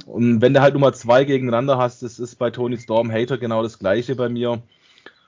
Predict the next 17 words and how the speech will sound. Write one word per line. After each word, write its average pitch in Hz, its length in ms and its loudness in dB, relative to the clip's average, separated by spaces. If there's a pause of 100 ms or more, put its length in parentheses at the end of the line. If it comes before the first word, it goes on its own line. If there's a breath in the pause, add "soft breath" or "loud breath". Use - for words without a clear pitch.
(340 soft breath)
Ähm, 113 540 0
ja, 165 240 4
jetzt 170 160 2
kommen 196 160 0
wir 202 80 -2
zu - 160 -6
einem 196 480 -4 (760)
Match. 143 300 -6
Wir 160 80 0
haben 196 100 0
noch 190 120 -8
zwei 165 180 -4
Matches 180 240 -4
in 156 100 -6
der 139 80 -10
Vorschau. 220 680 -6 (1160)
Ähm, 135 640 -4